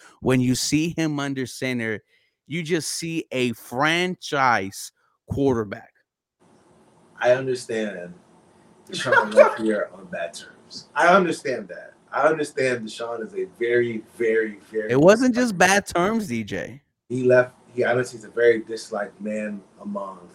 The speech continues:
Speaker 2: N F L fans and the feminist community, and rightfully so. I understand all that for all the reasons that we don't even have to get into.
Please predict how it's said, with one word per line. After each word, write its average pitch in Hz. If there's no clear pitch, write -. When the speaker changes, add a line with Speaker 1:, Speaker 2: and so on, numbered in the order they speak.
Speaker 2:
N 117
F 113
L 123
fans 139
and 123
the 117
feminist 110
community, 101
and 101
rightfully 90
so. -
I 147
understand 147
all 120
that 117
for 80
all 120
the 117
reasons 110
that 98
we 127
don't 127
even 107
have 110
to 110
get 104
into. 101